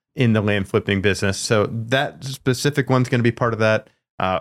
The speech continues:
obviously, the letter that we send out or purchase agreement, like, all these different things are part of it. So you have to, in order to get it, you have to be a member of our land flipping community,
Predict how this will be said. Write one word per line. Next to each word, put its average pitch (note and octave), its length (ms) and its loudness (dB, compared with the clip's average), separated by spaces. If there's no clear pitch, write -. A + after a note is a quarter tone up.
obviously, G#2 400 0
the F#2 120 0
letter G#2 300 2
that G2+ 160 0
we A2 80 -2
send G2+ 260 -2
out F#2 240 0
or - 60 -4
purchase - 380 -4
agreement, A2 320 -2
like, - 180 0
all F#3+ 140 4
these B2+ 200 2
different - 280 -6
things F2+ 200 -4
are F#2+ 80 -4
part F#2 220 -4
of E2+ 80 -8
it. - 140 -6
So C3 340 2
you C#3 180 0
have F3+ 240 -2
to, D#3+ 80 0
in C#3 80 6
order F3 160 4
to B2+ 80 2
get B2 180 2
it, A#2 80 0
you G#2 100 -2
have A#2+ 220 -4
to A#2+ 100 0
be A2+ 120 4
a G#2+ 60 2
member G2+ 440 0
of G2 300 -2
our G2+ 180 0
land C3 240 2
flipping B2 280 0
community, G#2 600 0